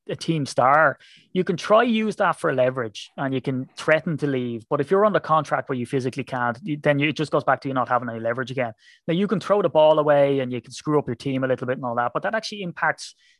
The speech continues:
especially in today's game, your image and your resaleability and how you sell yourself to a different team. No one will touch.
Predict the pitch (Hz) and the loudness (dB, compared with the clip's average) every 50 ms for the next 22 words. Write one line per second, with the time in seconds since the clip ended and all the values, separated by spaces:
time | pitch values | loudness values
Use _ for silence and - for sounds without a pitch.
0 | _ _ - 143 - - 208 - - 202 165 - 151 160 156 156 151 139 - 156 | _ _ -6 -2 2 2 2 2 2 0 -2 -2 -2 0 2 2 2 2 2 2
1 | 143 135 127 127 127 143 160 160 139 127 131 131 127 113 104 - - - 135 123 | 2 4 2 2 2 4 4 4 4 4 2 0 0 -2 -4 -6 -4 -2 -2 -2
2 | 123 120 123 135 135 127 120 117 120 123 127 120 - 143 127 123 113 107 110 123 | -2 -2 -2 0 2 2 0 0 -2 -4 -6 -4 -2 -2 0 0 -2 -4 -6 -6
3 | 123 123 123 120 117 117 117 120 131 135 131 131 131 127 120 - 143 135 123 127 | -6 -6 -6 -6 -6 -6 -6 -2 -2 -2 0 0 -2 -4 -2 0 0 0 0 0
4 | 117 - 131 123 - 139 123 123 120 - 135 120 - - 127 120 120 - - - | 0 0 -2 -2 -2 -4 -6 -8 -8 -8 -10 -12 -8 -8 -6 -6 -6 -8 -10 -16
5 | - - _ _ 185 190 233 254 262 226 214 160 - - 170 170 - | -20 -20 _ _ 2 4 6 6 6 6 4 2 4 2 2 2 2